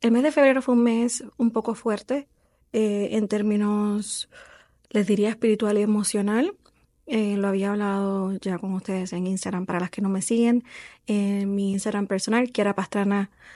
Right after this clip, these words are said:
underscore, em, y las chicas V I P que solamente pagan noventa y nueve centavos mensual,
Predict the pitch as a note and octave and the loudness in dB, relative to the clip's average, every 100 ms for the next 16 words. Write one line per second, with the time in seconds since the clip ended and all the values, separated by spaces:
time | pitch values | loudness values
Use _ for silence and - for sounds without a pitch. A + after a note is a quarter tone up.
0 | - - G3+ F#3+ F#3 - C4+ C4 B3+ - | -20 -8 -4 -4 -6 0 2 2 -2 -8
1 | - - - _ G#3+ G#3 G3+ G3+ G3 G3+ | -20 -20 -20 _ -4 -2 -2 -2 -2 -2
2 | F#3+ F#3+ G3 - F#3 F#3+ F#3+ - G#3 G3 | -2 -4 -6 -8 -8 -4 -6 -4 -4 -2
3 | A3+ A3 G3 F#3+ G3 F#3+ G3 G3 F#3+ F#3+ | -2 -2 -2 -2 -2 -2 -2 -2 0 2
4 | G3 F#3+ F#3 F3 E3+ F3 F#3 F3+ F#3 F#3+ | 2 0 0 -2 -2 -2 -2 -2 -2 -2
5 | F3+ F#3+ C4 A3+ A3+ | -2 2 4 4 2